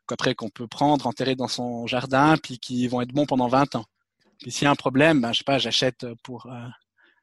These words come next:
j'achète pour, euh, deux mille dollars de, de seaux de nourriture qui me donnent quatre ans d'autonomie en nourriture et je les enterre dans mon jardin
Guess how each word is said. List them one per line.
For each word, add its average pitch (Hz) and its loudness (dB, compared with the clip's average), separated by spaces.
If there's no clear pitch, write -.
j'achète 127 0
pour, 117 -6
euh, 117 -2
deux 131 -2
mille 143 6
dollars 135 4
de, 123 -8
de 127 -6
seaux 139 -2
de 131 -2
nourriture 151 2
qui 120 -6
me 120 -4
donnent 117 -4
quatre - 0
ans 135 2
d'autonomie 131 0
en 120 -8
nourriture 127 -4
et 135 2
je 139 2
les 120 0
enterre 143 4
dans 131 2
mon 120 0
jardin 127 2